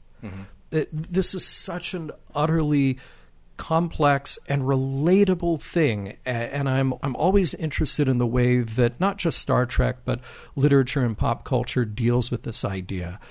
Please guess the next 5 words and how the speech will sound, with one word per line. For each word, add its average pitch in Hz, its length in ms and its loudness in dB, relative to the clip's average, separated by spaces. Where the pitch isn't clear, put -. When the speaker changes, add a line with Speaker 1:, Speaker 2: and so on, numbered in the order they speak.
Speaker 2:
of 113 500 2
when 151 840 4
you 170 160 2
have 156 300 4
been, 135 400 4